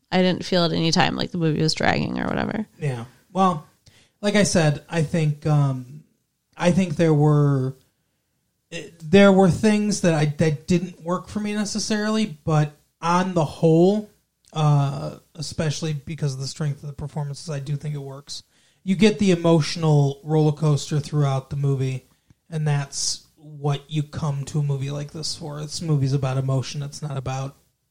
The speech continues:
Speaker 2: I-, big ideas or, you know, stuff like that. It's about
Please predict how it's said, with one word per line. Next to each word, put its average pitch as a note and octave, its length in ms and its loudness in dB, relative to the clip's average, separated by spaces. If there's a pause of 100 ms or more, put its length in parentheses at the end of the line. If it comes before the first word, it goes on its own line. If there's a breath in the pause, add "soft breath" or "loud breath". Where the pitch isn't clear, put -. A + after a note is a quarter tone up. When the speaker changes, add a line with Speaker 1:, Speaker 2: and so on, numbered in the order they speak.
(120)
Speaker 2:
I-, D3 200 -2 (240)
big D3+ 160 0
ideas C3+ 640 -2
or, C3 520 -4 (420 soft breath)
you D3+ 80 -8
know, C3+ 80 -8
stuff C3 300 -6
like C3 160 -6
that. B2+ 180 -8
It's B2+ 160 -10
about C3 380 -8